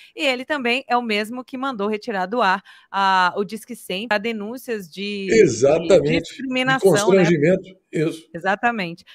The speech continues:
Speaker 1: Só pra, a gente já vai pra nossa próxima pauta, só pra dar uma descontraída aqui, é, um dos nossos seguidores aqui, o Bijou, acho que é Biju,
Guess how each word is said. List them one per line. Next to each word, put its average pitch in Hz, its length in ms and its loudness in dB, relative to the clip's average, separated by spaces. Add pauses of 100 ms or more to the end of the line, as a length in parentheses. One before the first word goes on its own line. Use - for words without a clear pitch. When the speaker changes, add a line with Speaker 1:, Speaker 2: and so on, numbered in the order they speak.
Speaker 1:
Só 311 180 2
pra, 381 480 0
a 247 140 0
gente 254 180 -6
já 277 100 0
vai 262 140 4
pra 302 160 0
nossa 254 240 -2
próxima 190 340 -4
pauta, 226 380 2
só 226 160 -6
pra 233 160 -4
dar 226 120 0
uma 233 100 0
descontraída 190 760 -4
aqui, 226 400 -6 (340)
é, 180 340 -4
um 190 180 -8
dos 175 200 -10
nossos 170 240 -10
seguidores 160 540 -12
aqui, 165 240 -10
o 196 40 -4
Bijou, 170 640 -6 (380)
acho - 160 -16
que - 60 -10
é 190 40 -8
Biju, 165 600 -10